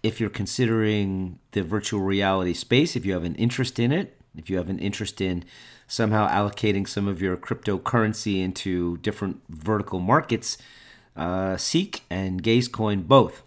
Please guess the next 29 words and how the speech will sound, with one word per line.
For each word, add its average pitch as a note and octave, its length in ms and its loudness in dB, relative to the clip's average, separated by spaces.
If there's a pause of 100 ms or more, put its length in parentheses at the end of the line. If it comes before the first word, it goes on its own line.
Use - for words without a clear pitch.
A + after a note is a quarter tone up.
might E2+ 240 -6
be E2+ 80 -8
something F2 420 -6
interesting G2+ 640 -6 (260)
to F#2+ 240 -6
look E2+ 300 -8
at. - 200 -14 (480)
Now, B2 220 4
it A2+ 100 0
so F#3 180 6
happens D3+ 420 6
that A2+ 120 6
we A2 100 4
have A2+ 220 4
about G2+ 420 2
one A#2 420 2
minute D#3+ 260 2
left, G2 640 -4 (760)
and A2 220 2
I G#2+ 80 2
do B2 380 2
want D#3 220 6
to C3+ 60 6
follow A#2+ 440 6
up A2 440 4 (320)
from G#2 320 2
last G#2+ 460 4
week's A#2 340 0
episode, C#2+ 600 -6